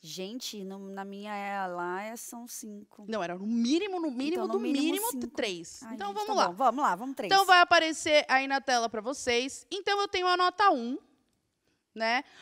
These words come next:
Speaker 2: Só que como a gente é professor e a gente é chique, a gente é trabalhado na matemática, a gente vai ter nota um igual a float. Por que que é esse float? Porque nota, a gente gosta daquele zero vinte e cinco.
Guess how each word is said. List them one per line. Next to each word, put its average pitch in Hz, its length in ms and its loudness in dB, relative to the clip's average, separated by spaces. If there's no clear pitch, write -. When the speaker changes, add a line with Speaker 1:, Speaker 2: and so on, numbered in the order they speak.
Speaker 2:
Só - 180 0
que 403 120 -2
como 453 200 2
a 453 40 2
gente 349 240 -2
é - 20 -6
professor 277 640 -2
e 247 60 2
a 240 60 0
gente 254 280 -8
é 240 40 -6
chique, 277 680 -4
a 180 80 -12
gente 233 220 -8
é 233 40 -6
trabalhado 233 540 2
na 220 120 0
matemática, 208 840 0
a 277 140 0
gente 320 280 -4
vai 302 180 4
ter 196 180 -6
nota 349 400 4
um 320 180 2
igual 226 640 4
a 320 140 8
float. 262 1040 2
Por 403 140 -2
que 415 160 0
que 359 60 -2
é 349 100 2
esse 349 240 -4
float? 214 560 0
Porque 349 380 -6
nota, 277 640 2
a 339 80 -6
gente 415 280 -8
gosta 294 280 0
daquele 233 320 -6
zero 208 240 -2
vinte 185 220 -14
e - 80 -16
cinco. - 400 -14